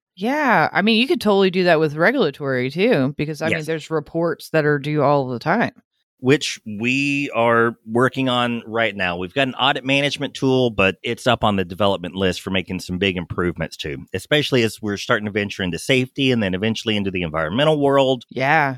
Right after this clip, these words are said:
Speaker 2: It's
Speaker 1: that would
Speaker 2: gotta
Speaker 1: be
Speaker 2: be robust.
Speaker 1: so helpful there. Let me know if you need any help with the regulatory stuff.
Speaker 2: I
Speaker 1: I'm a
Speaker 2: will.
Speaker 1: little rusty, but
Speaker 2: We're getting there. We're getting there.
Speaker 1: Awesome. That's great. Let's talk a little bit about leadership,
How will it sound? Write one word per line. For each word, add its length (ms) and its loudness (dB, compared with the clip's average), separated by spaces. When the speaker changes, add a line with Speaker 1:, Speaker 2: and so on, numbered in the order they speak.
Speaker 2:
It's 300 -2
Speaker 1:
that 80 4
would 60 2
Speaker 2:
gotta 100 0
Speaker 1:
be 140 0
Speaker 2:
be 60 -4
robust. 200 -4
Speaker 1:
so 260 6
helpful 480 2
there. 460 -2
Let 160 0
me 60 4
know 80 4
if 80 -2
you 60 -2
need 120 4
any 140 0
help 200 0
with 140 -10
the 80 -2
regulatory 540 0
stuff. 340 -10
Speaker 2:
I 20 -10
Speaker 1:
I'm 80 -6
a 40 0
Speaker 2:
will. 100 4
Speaker 1:
little 240 6
rusty, 500 2
but 320 -6
Speaker 2:
We're 160 -2
getting 300 2
there. 280 2
We're 160 -6
getting 220 -2
there. 240 0
Speaker 1:
Awesome. 760 0
That's 280 -6
great. 480 -2
Let's 260 -6
talk 220 0
a 80 6
little 200 6
bit 120 4
about 400 2
leadership, 640 -2